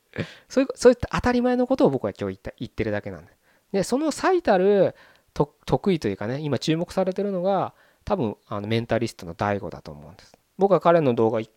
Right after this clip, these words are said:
あの、見たことあるんですけど、多分テレビでいっぱい出てると思うんで、皆さんはテレビでね、ご覧になられた方多いかと思うんですけど、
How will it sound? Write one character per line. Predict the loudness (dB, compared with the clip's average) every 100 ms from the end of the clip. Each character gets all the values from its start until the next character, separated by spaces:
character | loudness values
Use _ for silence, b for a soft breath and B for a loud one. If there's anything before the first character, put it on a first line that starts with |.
| _ _ _ _
あ | -8 -6
の、 |
見 | -4
た | -4
こ | -2
と | -2
あ | -4
る |
ん | -6
で | -12
す | -10
け |
ど、 | -2 -2 0
多 | 0
分 | 0 -6 B B
テ | 0
レ | 2
ビ | 2
で |
い |
っ | 0
ぱ | 2
い | 2
出 | 0
て | -2
る |
と | -4
思 | -8 -10
う |
ん | -10
で、 | -12 -10
皆 | -8 -6
さ | -6
ん | -6
は |
テ | -4
レ | -6
ビ | -6
で | -10 -14 _ _ _ _ _ _
ね、 | -2 -2 -6 _ _ _ _ _ _ _ -12
ご | -6
覧 | -4 -4
に |
な | -6
ら | -6
れ | -8
た | -10
方 | -10 -6
多 | -4 -4
い |
か | -8
と | -14
思 | -16 -18
う |
ん |
で | -18
す |
け | -14
ど、 | -8 -8